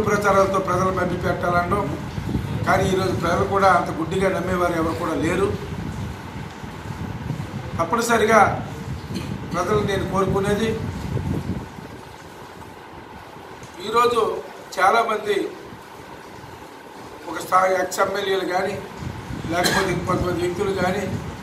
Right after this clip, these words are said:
ఈరోజు సిగడా మండలంలో ఒక ఎక్స్ ఎమ్మెల్యే వెళ్ళిపోయినా అతని వెనకాల ఒక్క ఓటు కూడా వెళ్ళని పరిస్థితి అందరికీ తెలుసు. అతను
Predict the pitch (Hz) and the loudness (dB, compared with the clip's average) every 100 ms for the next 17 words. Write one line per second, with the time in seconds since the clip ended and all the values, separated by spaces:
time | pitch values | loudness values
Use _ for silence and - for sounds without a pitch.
0 | 175 180 180 214 196 196 180 175 180 175 | -6 -4 -2 -2 0 2 2 0 0 0
1 | 175 170 165 - 196 - 165 - 170 190 | 0 -2 -2 -2 -2 0 0 2 2 0
2 | 190 190 - - - - - - - - | 0 2 0 -2 -4 -6 -8 -10 -12 -12
3 | - - - - - 175 185 190 208 214 | -12 -12 -12 -12 -4 -2 2 4 6 6
4 | 202 190 185 190 208 202 208 196 180 175 | 6 4 4 2 2 2 2 4 2 2
5 | 180 180 190 196 175 160 165 156 175 175 | 0 0 0 0 0 0 -2 -2 -2 -2
6 | - 220 - - - - - - - - | -2 -6 -8 -10 -12 -12 -10 -6 -4 -2
7 | - - - - - - - - - - | -4 -4 -6 -6 -8 -10 -10 -10 -10 -10
8 | - 180 185 | -2 0 2